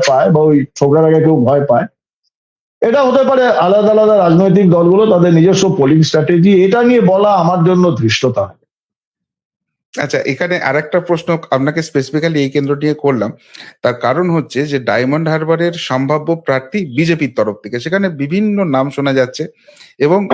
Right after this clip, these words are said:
Speaker 2: সেই তালিকায় সর্বজ-, সর্বশেষ সংযোজন হচ্ছে প্রাক্তন এনএসজি কর্তা দীপাঞ্জন চক্রবর্তী। আমি একটিবারের জন্য প্রশ্ন করব না যে আপনি সেখানে লড়বেন, লড়বেন না, বিজেপির সঙ্গে কথা হয়েছে,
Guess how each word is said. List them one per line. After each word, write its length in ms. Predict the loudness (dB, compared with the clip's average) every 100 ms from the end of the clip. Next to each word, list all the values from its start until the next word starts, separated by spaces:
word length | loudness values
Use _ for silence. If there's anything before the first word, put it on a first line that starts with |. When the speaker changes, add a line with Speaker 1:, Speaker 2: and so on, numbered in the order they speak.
| -4 -8 -8
Speaker 2:
সেই 340 | -2 -2 -2
তালিকায় 540 | -4 -4 -2 -2 -2
সর্বজ-, 720 | -4 -4 -2 0 -2 0 -2 -4 -12
সর্বশেষ 680 | -4 -4 -2 -2 -2 -2 -4
সংযোজন 460 | -4 -2 -2 -2
হচ্ছে 360 | -2 -2 -4 -6 -10 -20 _
প্রাক্তন 420 | -4 -4 -4 -2
এনএসজি 380 | 0 0 -2 -4
কর্তা 340 | -4 -2 -2 -4
দীপাঞ্জন 500 | -2 -2 0 -2 -2
চক্রবর্তী। 580 | -4 -4 -6 -6 -10 -20 _ _ _ _
আমি 220 | -2 -2
একটিবারের 440 | -2 -2 0 0 -2
জন্য 260 | -2 -2
প্রশ্ন 340 | -2 -4 -4 -4
করব 280 | -4 -2
না 120 | -2 -2
যে 160 | 0
আপনি 340 | -2 -2 -2 -2
সেখানে 400 | -4 -4 -2 -2
লড়বেন, 520 | -2 -2 0 -2 -2
লড়বেন 380 | -2 -2 -4 -4
না, 220 | -2 -4
বিজেপির 320 | -4 -6 -6
সঙ্গে 240 | -8 -8 -4
কথা 220 | -4 -2
হয়েছে, 380 | -2 -4 -4